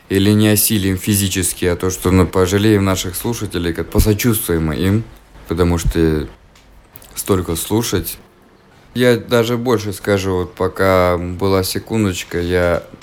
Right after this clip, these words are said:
пятнадцатого августа две тысячи восемнадцатого года, довольно давно, я наткнулся на высказывание Мейера Каханы, противоречивая личность, крайне.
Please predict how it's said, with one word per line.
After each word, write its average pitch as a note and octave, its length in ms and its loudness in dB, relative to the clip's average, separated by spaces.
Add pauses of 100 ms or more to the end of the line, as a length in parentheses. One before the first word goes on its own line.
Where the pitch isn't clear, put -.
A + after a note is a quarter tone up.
(420)
пятнадцатого A#2 840 0
августа G#2+ 440 0
две G2 160 0
тысячи G#2+ 360 -2
восемнадцатого G2+ 800 0
года, A#2 480 0 (960)
довольно G2+ 480 0
давно, B2 480 0 (840)
я A2+ 220 2
наткнулся A2 680 0
на G2 280 4
высказывание F2 1040 0 (540)
Мейера F#2 440 2
Каханы, G2 560 -2 (460)
противоречивая G2 720 0
личность, D#2 540 -8
крайне. D2+ 680 -2